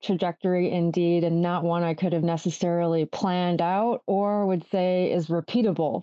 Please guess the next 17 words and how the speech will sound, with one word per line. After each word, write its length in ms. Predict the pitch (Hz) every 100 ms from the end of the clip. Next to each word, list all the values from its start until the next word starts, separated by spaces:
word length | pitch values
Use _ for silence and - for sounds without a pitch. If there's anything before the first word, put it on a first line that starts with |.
| -
for 180 | 196 -
other 220 | 185 180
people. 540 | 160 175 - - 196 -
But 360 | 190 175 - - - - _ _ _ _ _ _ _ _ _ _ _ _
before 300 | 214 220 277
coming 520 | 285 220 220 214 214
to 480 | 208 - 190 180 180
cisa, 480 | 180 - 160 180 175
and 80 | 160
I 80 | 160
started 420 | - 175 175 170
in 80 | 170
about 380 | 165 160 160
March 400 | 180 170 165 -
of, 260 | 175 165 160
uh, 240 | 156 147 160
twenty 520 | 185 175 185 185